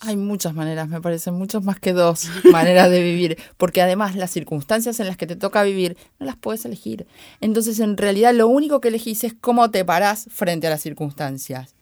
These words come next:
Digo, a ver, ¿qué hago con esto? ¿Tomo mi bagaje de herramientas y avanzo? Sí, porque no, no hay otra forma. Porque si no, te tenés que morir.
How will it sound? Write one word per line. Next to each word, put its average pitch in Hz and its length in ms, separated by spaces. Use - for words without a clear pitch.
Digo, 147 320
a 175 120
ver, 165 300
¿qué 240 160
hago 196 320
con 175 220
esto? 147 480
¿Tomo 240 320
mi 226 200
bagaje 185 420
de 190 220
herramientas 208 880
y 170 60
avanzo? 240 880
Sí, 254 420
porque 196 380
no, 214 380
no 254 120
hay 277 220
otra 269 240
forma. 226 580
Porque 269 300
si 339 160
no, 226 320
te 262 100
tenés 294 220
que 277 100
morir. 262 480